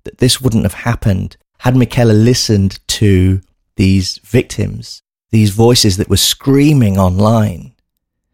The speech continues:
and acted on that responsibly. Then we wouldn't be in this situation. You know, I don't blame any individual that's in Copenhagen. It's happening this week, although by the time you're listening to this,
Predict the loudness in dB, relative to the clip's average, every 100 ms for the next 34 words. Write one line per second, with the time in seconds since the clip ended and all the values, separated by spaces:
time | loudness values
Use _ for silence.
0 | _ _ -4 -2 -4 -4 -2 -2 0 0
1 | 2 2 0 -4 -4 -2 -2 0 0 0
2 | -2 -8 -12 -12 -16 _ _ _ _ _
3 | _ _ _ _ 0 2 2 0 -4 _
4 | _ _ 0 2 2 0 -2 -2 0 2
5 | 0 -2 -8 -14 -8 -2 -2 -2 -8 -18
6 | -20 _ _ _ _ _ _ 2 4 4
7 | 2 2 2 2 2 2 2 2 2 2
8 | 2 0 0 0 0 -2 -4 -2 0 0
9 | -2 -2 0 0 0 0 -2 -8 _ -10
10 | -6 -2 0 0 0 -2 -2 -2 -4 _
11 | _ _ _ _ 0 2 2 0 _ -2
12 | 0 0 2 2 2 0 -2 -4 -2 -2
13 | -2 -12